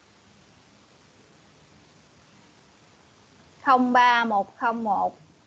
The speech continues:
bốn sáu ba bốn bốn. Không ba một không một bốn sáu ba bốn bốn.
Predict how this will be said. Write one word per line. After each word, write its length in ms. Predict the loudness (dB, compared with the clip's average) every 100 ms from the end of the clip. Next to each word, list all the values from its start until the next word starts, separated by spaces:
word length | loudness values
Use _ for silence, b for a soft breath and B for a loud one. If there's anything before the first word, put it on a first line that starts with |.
| -20 _ _ -12
bốn 260 | -4 -4 -2
sáu 260 | 0 0 2
ba 240 | 2 2
bốn 200 | -2 -2
bốn. 240 | 0 0 -2 -14 _ _ _ _ _ _ _ _ _ _ _ _ _ _ _ _ _ _ _ _
Không 240 | -4 -2 2
ba 280 | 4 2
một 260 | -2 -6 -4
không 220 | -4 -4
một 260 | -4 -6 -4
bốn 300 | -4 -4 -6
sáu 300 | -4 -4 -2
ba 240 | 0 0
bốn 200 | -2 -2
bốn. 240 | -2 -2